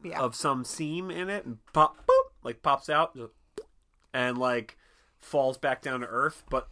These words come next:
Speaker 2: he can't, he doesn't realize Lilo can't or whatever.
Speaker 1: Mm-hmm.
Speaker 2: Um, and he does try to, like, scratch the canister thing, but Gantu takes off,
Speaker 1: Yeah.
Speaker 2: and, uh, so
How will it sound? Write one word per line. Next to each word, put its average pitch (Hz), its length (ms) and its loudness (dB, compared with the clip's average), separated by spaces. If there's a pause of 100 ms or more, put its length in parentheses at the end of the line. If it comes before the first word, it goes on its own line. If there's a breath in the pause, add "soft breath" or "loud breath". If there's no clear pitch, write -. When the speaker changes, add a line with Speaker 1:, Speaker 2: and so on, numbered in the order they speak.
Speaker 2:
he 127 120 -16
can't, 131 380 -6 (120)
he 139 100 -12
doesn't 127 220 -4
realize 120 340 -2
Lilo 113 480 -2 (100)
can't 127 360 -6 (440)
or 135 120 -6
whatever. 156 400 -4 (480 soft breath)
Speaker 1:
Mm-hmm. 190 100 -12
Speaker 2:
Um, 127 220 -2 (100)
and 139 140 -6
he 170 180 -6
does 170 300 2
try 151 240 4
to, 143 60 2
like, 127 180 0
scratch - 480 -2
the 113 400 -2 (480)
canister 107 600 -8
thing, 95 380 -10 (460 soft breath)
but 107 240 -4 (440)
Gantu 113 380 -8
takes 110 300 -8
off, 98 360 -4 (140)
Speaker 1:
Yeah. 104 180 -6
Speaker 2:
and, 98 240 -14
uh, 98 320 -8 (880 soft breath)
so 127 680 0